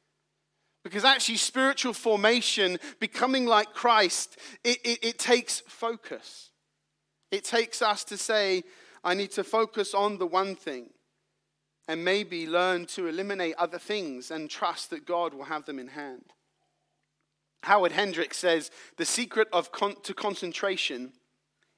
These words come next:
is elimination." The secret to concentration is elimination. I wonder this morning, what do you need to eliminate so that you can concentrate? What in your life do you need to eliminate so that you can concentrate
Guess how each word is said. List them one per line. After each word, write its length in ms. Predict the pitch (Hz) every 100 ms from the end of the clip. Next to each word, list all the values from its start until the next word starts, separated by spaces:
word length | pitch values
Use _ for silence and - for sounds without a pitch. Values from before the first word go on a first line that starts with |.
| -
is 140 | 143
elimination." 800 | 156 160 170 143 113 110 - - _ _ _ _ _ _ _ _ _ _ _
The 80 | -
secret 460 | - 233 214 220 202
to 100 | 165
concentration 1080 | - 214 - 180 - 208 208 - 151 143 147 _ _ _ _
is 120 | 160 147
elimination. 840 | 151 165 160 135 131 - 123 - _ _ _ _ _ _
I 60 | 160
wonder 280 | 190 226 208
this 180 | 196
morning, 300 | 202 220 196
what 160 | 185 247
do 120 | 220
you 80 | 220
need 160 | 214 202
to 140 | 208
eliminate 720 | 175 196 208 170 131 127 - - _ _ _ _ _ -
so 120 | 180
that 140 | 160
you 100 | 175
can 160 | - 147
concentrate? 800 | 170 156 135 117 123 98 _ - _ _ _ _ _ _ _ -
What 160 | 208
in 100 | 247
your 140 | 226 202
life 320 | 214 220 -
do 80 | 202
you 80 |
need 160 | 202 196
to 180 | - 185
eliminate 520 | 185 214 214 190 175
so 120 | -
that 120 | 175
you 120 | 196 190
can 160 | 175
concentrate 640 | 165 220 196 175 180 165